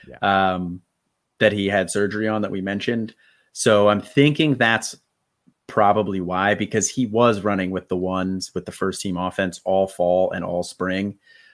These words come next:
Speaker 2: Um, so I'm assuming it has to do with the injury, but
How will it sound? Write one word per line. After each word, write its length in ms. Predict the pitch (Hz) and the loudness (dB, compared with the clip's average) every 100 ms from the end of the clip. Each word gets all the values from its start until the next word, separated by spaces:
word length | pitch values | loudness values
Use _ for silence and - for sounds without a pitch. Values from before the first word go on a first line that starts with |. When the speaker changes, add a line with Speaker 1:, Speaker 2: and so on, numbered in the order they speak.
| _ | _
Speaker 2:
Um, 420 | - 90 85 87 - _ | -6 -4 -6 -10 -16 _
so 280 | - 101 95 | -2 2 2
I'm 100 | 95 | 2
assuming 580 | 92 - 131 135 143 135 | -2 -2 2 4 6 4
it 80 | 127 | 4
has 200 | 120 - | 2 0
to 80 | 104 | -2
do 160 | 104 | 0
with 100 | 101 | -2
the 160 | 101 92 | -2 -2
injury, 500 | 87 90 90 90 - _ _ _ - | -4 -4 -4 -4 -8 _ _ _ -2
but 340 | 90 90 87 | 2 2 0